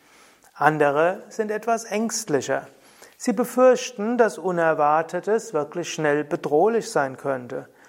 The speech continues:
Sie leiden am schnellsten unter Stress und erleben Stress auch am schnellsten als Distress, also als Störung und als etwas, worunter sie leiden.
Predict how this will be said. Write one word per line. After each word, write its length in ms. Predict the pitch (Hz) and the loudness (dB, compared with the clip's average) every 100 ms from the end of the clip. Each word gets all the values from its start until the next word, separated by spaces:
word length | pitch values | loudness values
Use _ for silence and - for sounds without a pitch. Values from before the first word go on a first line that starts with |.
| - - - | -20 -20 -6
Sie 180 | 240 | 2
leiden 440 | 240 170 160 165 196 | 4 6 4 2 -2
am 180 | 196 196 | -4 -4
schnellsten 640 | - 160 160 165 - 185 | -4 4 4 4 -4 -6
unter 260 | 175 156 139 | -2 0 0
Stress 520 | - 139 123 - - _ - | -2 -4 -4 -6 -16 _ -8
und 180 | 208 | -6
erleben 500 | 190 190 180 202 208 | 0 0 2 0 0
Stress 520 | 196 - 160 175 - - | -8 0 0 0 -4 -2
auch 180 | 175 | 0
am 140 | 185 190 | 0 -4
schnellsten 680 | - 143 139 139 - 175 175 | -4 -2 -2 -4 -12 -8 0
als 360 | 139 185 - - _ _ _ _ 185 | 0 0 -6 -18 _ _ _ _ 4
Distress, 1200 | 170 - - - - - - - 143 123 - - | 4 2 -10 -18 -20 -20 -16 -2 0 0 -2 -10
also 280 | 151 151 151 | -6 -2 -2
als 360 | 147 143 - - _ | -2 -6 -12 -20 _
Störung 1040 | - - - 156 165 170 156 156 151 147 156 | -20 -12 -2 2 4 4 4 0 -2 -8 -10
und 160 | 160 | -4
als 180 | 175 180 | -2 0
etwas, 360 | 170 - 143 - | 0 2 0 0
worunter 420 | 143 139 139 139 | 0 0 -2 -4
sie 120 | 160 | -4
leiden. 460 | 175 123 120 - | -2 -2 -6 -12